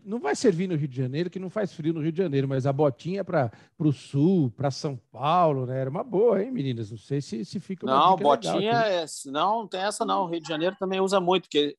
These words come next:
Speaker 2: tem, a areia fica muito quente às vezes.
Speaker 1: Tem isso também.
Speaker 2: A botinha é muito necessária.
Speaker 1: Isso, isso é, é bem legal. Angélica, você falou de uma outra instituição que vocês também ajudam, além da Base Transformar.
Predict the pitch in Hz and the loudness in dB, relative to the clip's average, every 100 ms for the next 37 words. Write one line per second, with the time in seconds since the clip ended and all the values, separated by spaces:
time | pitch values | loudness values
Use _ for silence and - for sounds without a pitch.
0 | _ 135 139 139 120 120 120 120 135 175 | _ -8 -4 2 4 6 6 6 6 4
1 | - 180 190 214 185 190 202 202 170 131 | 0 -4 -4 -4 -2 -2 -2 -8 -8 -8
2 | - - _ _ _ _ _ - 135 127 | -8 -8 _ _ _ _ _ -2 2 2
3 | 131 - 170 143 139 117 123 - 151 165 | 0 0 -2 0 2 4 4 6 4 6
4 | 151 131 147 196 202 202 208 180 - 120 | 6 8 6 6 4 4 4 4 6 6
5 | 147 - _ _ _ _ _ _ _ _ | 4 0 _ _ _ _ _ _ _ _
6 | _ _ _ _ _ 123 123 - 202 180 | _ _ _ _ _ -8 -8 -6 -4 -2
7 | 175 175 160 156 - - - - - 135 | -2 -2 -2 -2 -8 -18 -16 -10 -2 2
8 | 160 208 165 135 - - 214 226 226 226 | 4 4 4 2 -2 0 2 4 4 2
9 | 220 254 - 226 220 214 196 208 214 196 | 0 0 0 2 2 0 0 0 -2 -6
10 | - 156 151 131 - 180 131 - - - | -6 -4 -4 -2 -2 -2 -2 -6 -16 -18
11 | - 156 135 147 - 160 - 165 147 165 | -8 -4 -2 -2 0 0 0 -4 -2 0
12 | 156 123 156 156 147 151 151 143 147 139 | 0 2 0 0 0 0 0 0 0 -2
13 | 151 139 160 135 135 | -6 -2 -2 0 0